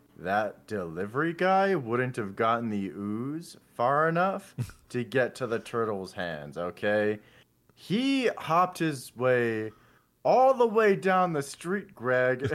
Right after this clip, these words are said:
Speaker 1: <laughs> and
Speaker 2: <laughs>
Speaker 1: used his tongue like Spider-Man uses his whips.
Speaker 2: He hopped his
Speaker 1: Whips.
Speaker 2: way down the street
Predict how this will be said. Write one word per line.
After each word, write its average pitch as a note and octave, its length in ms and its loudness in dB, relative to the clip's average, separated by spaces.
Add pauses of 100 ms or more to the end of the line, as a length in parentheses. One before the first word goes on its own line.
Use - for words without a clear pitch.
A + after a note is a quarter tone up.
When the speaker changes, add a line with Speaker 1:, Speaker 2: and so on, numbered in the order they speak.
(120)
Speaker 1:
<laughs> - 0 -
and D3 340 -2
Speaker 2:
<laughs> C#3 80 -6
Speaker 1:
used E3+ 260 -8
his F3 260 -8
tongue E3+ 400 2
like C3+ 200 0
Spider-Man D3 720 0
uses B2+ 400 -6
his B2 360 -6 (540)
whips. - 540 -2 (500)
Speaker 2:
He C#3+ 200 2
hopped D#3+ 320 4
his F#3+ 100 4
Speaker 1:
Whips. A#2 100 4
Speaker 2:
way E3 140 8
down D3 240 4
the C#3 80 0
street C3 480 0